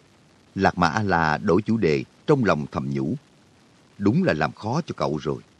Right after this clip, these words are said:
Cường Ba thiếu gia. Rồi sau này cậu sẽ hiểu ý nghĩa chuyến đi này của chúng ta lớn tới nhường nào.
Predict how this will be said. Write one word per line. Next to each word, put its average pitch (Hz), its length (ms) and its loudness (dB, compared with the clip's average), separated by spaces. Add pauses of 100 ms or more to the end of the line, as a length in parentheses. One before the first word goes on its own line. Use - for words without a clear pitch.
Cường 104 180 0
Ba 78 100 -4
thiếu 113 200 -4
gia. 92 260 -6 (720)
Rồi 104 140 6
sau 123 240 -2
này 82 400 0
cậu 87 200 0
sẽ 101 140 -4
hiểu 82 260 0
ý 156 160 2
nghĩa 92 240 0
chuyến 147 240 -2
đi 127 120 0
này 82 220 0
của - 120 -6
chúng 143 200 -6
ta 92 360 -2
lớn 107 320 2
tới 175 180 0
nhường 69 240 -2
nào. 69 200 -4